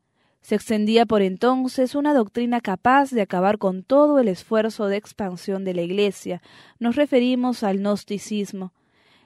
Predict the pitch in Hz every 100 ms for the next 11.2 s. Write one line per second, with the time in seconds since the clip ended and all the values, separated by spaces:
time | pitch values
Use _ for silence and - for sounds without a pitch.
0 | _ 220 202 220 190 - 208 208 208 208
1 | 185 208 208 208 226 208 - 208 190 196
2 | 185 - 247 240 220 208 196 190 - 185
3 | 208 226 233 226 220 - 285 226 202 196
4 | 208 196 196 185 180 190 190 196 185 -
5 | _ _ _ _ _ _ _ _ - 233
6 | 254 254 285 285 254 277 277 277 233 220
7 | 240 - 220 208 220 233 - 277 240 220
8 | 233 233 196 220 240 247 240 196 196 233
9 | 233 269 254 247 208 190 202 196 214 -
10 | 185 180 190 190 185 180 - 190 220 220
11 | 214 220